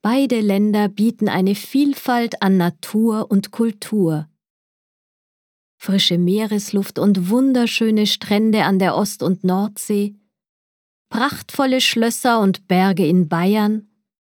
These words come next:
Barock- und Festspiele in Salzburg, stimmungsvolle Weihnachtsmärkte in der Adventszeit, um nur einige Beispiele zu nennen.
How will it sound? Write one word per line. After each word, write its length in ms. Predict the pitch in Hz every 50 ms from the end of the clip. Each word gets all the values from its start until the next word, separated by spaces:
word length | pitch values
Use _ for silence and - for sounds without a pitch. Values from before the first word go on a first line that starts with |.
| _ _ _ _ _ _ _ _ _ _ _ _ _ -
Barock- 420 | 190 190 185 170 185 190 190 -
und 200 | 180 175 175 -
Festspiele 800 | - - - 214 220 - - - - - - - 214 202 202 180
in 180 | 139 180 190 175
Salzburg, 920 | 151 - 180 175 214 247 247 - - - - 233 233 226 226 226 - _ _ _ _ _ _ _ _ _ _ _ _ _ _ _ _ _ _ _ _
stimmungsvolle 1040 | - - - - - 262 269 269 269 262 247 247 240 - - 220 208 196 185 175 151
Weihnachtsmärkte 1000 | 170 175 185 202 208 214 208 202 - - - - 208 202 196 196 202 - - 214
in 160 | 170 175 202
der 160 | 196 185 -
Adventszeit, 1000 | - 180 151 175 185 196 233 247 240 - - - - 233 226 226 226 214 - - _ _ _ _ _ _ _ _ _ _ _ -
um 200 | - 330 320 294
nur 220 | 240 214 214 -
einige 460 | 190 185 190 196 202 202 196 214 196 190
Beispiele 640 | - 156 165 175 - - - - 175 170 165 156
zu 180 | - - - 170
nennen. 500 | 170 170 165 160 160 156 160 160 -